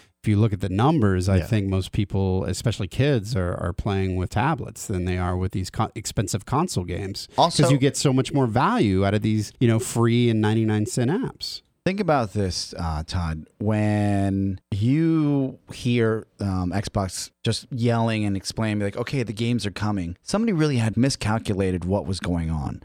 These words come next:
Speaker 1: Yeah.
Speaker 2: Because they, we've been hearing that the ti-, the, the old school model of advertising, I think when you, like, build up a title to, for its big release, and trust me, I did this. We used to do this all the time for Big O and Dukes. We'd go out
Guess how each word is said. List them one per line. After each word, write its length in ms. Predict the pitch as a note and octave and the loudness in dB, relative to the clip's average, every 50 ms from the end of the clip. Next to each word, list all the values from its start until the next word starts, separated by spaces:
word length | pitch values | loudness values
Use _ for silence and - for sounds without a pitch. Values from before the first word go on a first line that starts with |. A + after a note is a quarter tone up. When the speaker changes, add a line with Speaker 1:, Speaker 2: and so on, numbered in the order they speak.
| - - - | -16 -12 -8
Speaker 1:
Yeah. 240 | G#2+ G#2+ G#2 G2 G2 | -4 -4 -2 0 0
Speaker 2:
Because 560 | B2 B2 - - A#2 A2 G#2+ G#2 G2 A2 - - _ - | 0 0 2 2 2 2 2 0 -2 -6 -10 -12 _ -2
they, 140 | - B2 A2+ | -2 0 2
we've 180 | B2+ C#3 C#3 C3 | 2 2 2 2
been 240 | C3 C3+ C3+ - - - | 2 0 0 -2 -4 -4
hearing 500 | A#2+ C#3+ F3 G3+ A3+ A3 F3+ D#3+ D3+ A#2+ | -2 -2 0 0 0 0 0 0 2 2
that 200 | A#2 A2+ - - | 0 -2 -2 -4
the 60 | A2 | -8
ti-, 360 | - - D2+ C#2 - - A#2 - _ - | -8 -8 -8 -8 -8 -10 -12 -10 _ -2
the, 140 | C#3+ C3+ A#2+ | -2 -2 -2
the 220 | - - B2+ C3+ | -2 -2 -2 0
old 300 | B2+ C#3+ D#3+ F3 F#3+ F3+ | 0 2 0 0 -2 -4
school 220 | - - F#3 F3 D#3 | -4 -4 -4 -2 0
model 360 | C#3 B2+ B2+ C3+ C#3+ C#3+ C#3 | 0 0 0 0 0 0 0
of 80 | A#2 A2 | 0 0
advertising, 540 | G#2+ A2+ A#2 B2 B2 C3 C3 C3 C3 C3 | 0 0 -2 -2 -2 -2 -2 0 0 -2
I 20 | A2+ | -2
think 200 | - B2 A#2 A2+ | -2 -4 -4 -2
when 120 | A2+ G#2+ | -2 -2
you, 120 | G#2 G2+ G2 | 0 -2 -2
like, 200 | F#2+ F#2 F#2 F#2 | -4 -4 -6 -8
build 220 | - A#2+ B2+ C3 | -6 -4 -2 -2
up 120 | C3 A#2 - | -2 -2 -2
a 80 | A2+ | -4
title 360 | - - G2 G#2 A2+ A2+ A2 G#2 | -6 -4 -4 -2 -2 -2 -2 -4
to, 100 | - G2 - - | -6 -8 -10 -6
for 80 | - G#2+ | -6 -6
its 120 | G2 - | -6 -4
big 200 | - A#2+ A#2+ G#2+ | -4 -4 -4 -2
release, 460 | G2+ G#2 G2+ G2 G2+ G#2+ G#2 - - - - - - - - - | -2 -2 -2 -2 -2 -2 -4 -6 -8 -10 -14 -20 -20 -14 -8 -6
and 100 | A2+ - | -2 0
trust 240 | - F#3 F3+ - | 0 0 0 0
me, 60 | - A2 | 0 0
I 100 | C3+ D3+ | 0 0
did 240 | B2+ - D3 C#3 | 0 -2 -2 -2
this. 240 | - D#2+ - - - | -4 -6 -8 -6 -4
We 80 | B2 C3 | -4 -2
used 100 | C3 - | -2 -2
to 60 | B2+ | -4
do 140 | A#2 B2 A2+ | -2 -2 -2
this 180 | A2+ G#2+ - | -2 -4 -6
all 180 | - - G#2+ A2 | -4 -4 -2 -2
the 60 | A2 | -2
time 220 | - A2+ A2+ A2 F#2+ | -2 -2 -2 -2 -4
for 80 | F#2 | -4
Big 160 | F2 G#2 F#2+ | -4 -2 -2
O 100 | G2 F#2+ F#2+ | 0 0 0
and 80 | G2 G2 | 0 0
Dukes. 200 | G2+ F#2 - G#2 | -2 -4 -6 -6
We'd 200 | G#2+ G#2+ A2+ A#2 | -6 -6 -4 -2
go 180 | B2 A#2+ A#2+ B2 | 0 0 2 2
out 220 | B2+ C3 - - | 0 0 -2 -6